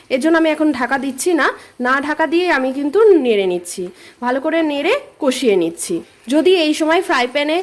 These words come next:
আপনাদের মশলাটা লেগে যায় তাহলে কিন্তু সামান্য জল আপনারা ব্যবহার করবে। আমি এখন সামান্য জল ব্যবহার করছি না, কারণ আমার লেগে যায়নি এখনও, এখনও নিচে বেশ জল জল ভাব আছে, এর জন্য ভালো করে কষিয়ে নিচ্ছি আমি। অনেকটাই কষানো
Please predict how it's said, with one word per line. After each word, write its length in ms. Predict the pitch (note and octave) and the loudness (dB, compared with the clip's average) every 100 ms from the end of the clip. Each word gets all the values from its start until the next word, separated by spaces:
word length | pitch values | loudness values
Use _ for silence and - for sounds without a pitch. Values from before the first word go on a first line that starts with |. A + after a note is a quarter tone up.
| - - - B3 | -6 -18 -8 -6
আপনাদের 320 | C4 C4+ D4 C4 | -2 0 2 0
মশলাটা 380 | C4+ D4 D4 D4 | 0 -2 -2 -2
লেগে 180 | C4+ A#3 A#3 | -2 0 0
যায় 140 | F4+ G4+ | 0 -2
তাহলে 260 | B3+ C4+ D4 | -2 -2 -2
কিন্তু 160 | D#4+ E4 D#4+ | -2 0 -2
সামান্য 340 | B3+ B3+ C4+ B3+ | -2 -2 -2 -2
জল 140 | C4 C4 | 0 0
আপনারা 320 | A#3+ A#3+ B3+ A#3 | -2 -2 -2 -2
ব্যবহার 300 | G#3 A#3+ C4 B3+ | -2 0 -2 0
করবে। 240 | G3 B3 G4+ - - - - - B3+ | 0 0 -2 -6 -20 -20 -20 -4 0
আমি 140 | D#4+ D4 | 2 2
এখন 180 | D#4 D#4+ D4+ | 2 0 0
সামান্য 300 | C4+ C4+ C#4+ C4+ | -2 0 0 0
জল 120 | C4 C4 | 0 0
ব্যবহার 280 | A#3+ A#3 C4+ C4+ | -2 -2 -6 -2
করছি 300 | C4 C4 - C#4+ | -4 -2 -2 0
না, 100 | B3+ B3 | 0 0
কারণ 160 | B3 B3+ | -2 -2
আমার 140 | B3 B3 A#3+ | -2 0 0
লেগে 180 | A3+ C4 B3 | 0 0 0
যায়নি 260 | A#3 C#4 B3+ | 0 0 -2
এখনও, 220 | B3 A#3+ B3 A3+ | 0 0 0 -2
এখনও 260 | C4 C#4 D4 - - - B3+ | -2 -2 -4 -12 -20 -10 -2
নিচে 240 | B3+ B3 D4 C4+ | -2 0 0 0
বেশ 160 | C#4 - - B3 | -2 -6 -8 -2
জল 140 | B3 A#3+ | 2 2
জল 140 | C#4 C4+ B3+ | 0 -2 -2
ভাব 160 | B3 A#3+ | -2 -2
আছে, 140 | G#3 C4 | -2 -4
এর 60 | B3+ | -2
জন্য 140 | B3+ B3+ B3 | -2 -2 -2
ভালো 140 | B3 B3+ | -2 -2
করে 120 | C4+ C4+ | -2 0
কষিয়ে 320 | A#3+ A#3 C#4+ | 0 0 -2
নিচ্ছি 300 | B3+ G3+ - A3 | 0 -2 -2 -2
আমি। 180 | G#3+ G4 - _ _ _ _ _ - - - - - - E4 | 0 -2 -6 _ _ _ _ _ -20 -20 -20 -20 -20 -16 -2
অনেকটাই 380 | D4+ E4+ F4+ F#4+ E4 | 0 0 0 0 0
কষানো 340 | C#4 D#4 D#4 | -2 -2 0